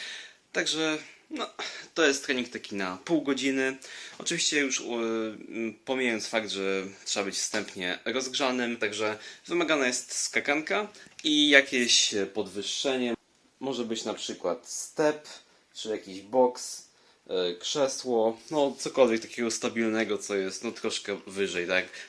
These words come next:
Docelowo lepiej, żeby to był taki wznos, powiedzmy, sześćdziesiąt centymetrów, jeżeli macie możliwość, ale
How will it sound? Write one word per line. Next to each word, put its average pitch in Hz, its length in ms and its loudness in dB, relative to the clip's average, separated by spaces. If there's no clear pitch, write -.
Docelowo 131 480 4
lepiej, 123 220 4
żeby 117 160 -6
to 113 80 -8
był 110 160 -6
taki - 280 -8
wznos, 104 400 0
powiedzmy, 110 320 -2
sześćdziesiąt 117 360 -4
centymetrów, 123 520 -2
jeżeli 101 200 -2
macie 101 260 -4
możliwość, 127 500 -4
ale 143 300 2